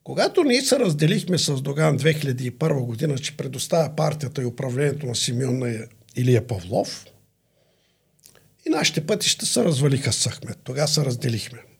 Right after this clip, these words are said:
Той тогава изключи органите за управление на партията от, а,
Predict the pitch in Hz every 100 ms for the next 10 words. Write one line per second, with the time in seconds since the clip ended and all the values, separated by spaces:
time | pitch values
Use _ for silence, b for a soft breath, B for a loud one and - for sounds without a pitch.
0 | - 214 - 147 165 - - - 151 -
1 | - - _ _ - 175 147 127 - 165
2 | 135 139 127 131 131 123 - 127 127 117
3 | 110 196 240 - 170 151